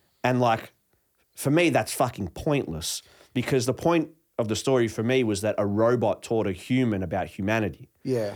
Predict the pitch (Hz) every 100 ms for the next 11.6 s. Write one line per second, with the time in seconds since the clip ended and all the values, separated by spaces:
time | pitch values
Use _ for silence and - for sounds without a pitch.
0 | - - 117 117 110 - - 139 143 117
1 | 104 165 214 127 101 - _ _ _ _
2 | _ _ - 117 160 139 117 110 131 117
3 | 165 170 110 104 104 110 107 131 131 180
4 | 302 131 104 - 101 107 95 85 85 101
5 | 127 - 196 240 123 127 131 135 147 214
6 | - - 185 269 110 90 95 123 170 -
7 | - 147 123 131 185 180 131 101 _ 92
8 | - 151 143 165 156 - - 160 - 113
9 | 85 90 80 - _ _ - 127 123 _
10 | _ _ - 135 92 - 82 - - _
11 | _ - 175 143 156 147